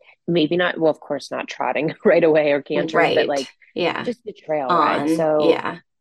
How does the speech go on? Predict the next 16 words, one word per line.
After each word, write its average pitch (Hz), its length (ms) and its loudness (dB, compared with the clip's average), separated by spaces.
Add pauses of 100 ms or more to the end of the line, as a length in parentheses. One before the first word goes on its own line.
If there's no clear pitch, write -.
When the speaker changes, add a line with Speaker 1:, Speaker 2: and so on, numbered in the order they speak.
(140)
Speaker 1:
yes, 147 640 -4
just - 220 -8
to 190 60 -6
be 165 140 -2 (100)
in 151 240 -2
the 139 80 -4
tack - 460 -10
is 135 220 -6
just, - 480 -8
I'm, 139 380 -2 (380)
I 143 100 -4
cannot 139 460 -4
wait 131 200 -6
for 127 80 -4
that - 160 -4
moment. 127 360 -4